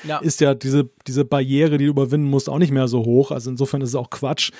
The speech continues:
Speaker 2: Und ich glaube, wenn jemand entschlossen ist, dann macht das auch. Und auf der anderen Seite, bei den Verträgen ist es ja so,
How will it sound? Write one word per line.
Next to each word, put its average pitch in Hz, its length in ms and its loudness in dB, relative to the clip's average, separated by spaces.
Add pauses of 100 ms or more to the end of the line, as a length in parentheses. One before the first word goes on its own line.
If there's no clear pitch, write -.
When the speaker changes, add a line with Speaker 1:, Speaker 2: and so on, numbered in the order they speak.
(220)
Speaker 2:
Und 135 80 -2
ich 131 60 0
glaube, 139 240 4
wenn 135 100 2
jemand 139 300 2
entschlossen 143 400 2
ist, 131 120 -2
dann 131 100 0
macht 143 200 0
das 139 140 0
auch. 117 220 -6 (400)
Und 147 280 -2 (240)
auf 131 80 -6
der 160 100 -2
anderen 151 180 2
Seite, 151 360 4 (300)
bei 139 80 0
den 143 80 2
Verträgen 147 560 2
ist 170 160 -2
es 160 100 -2
ja 147 120 4
so, 151 300 2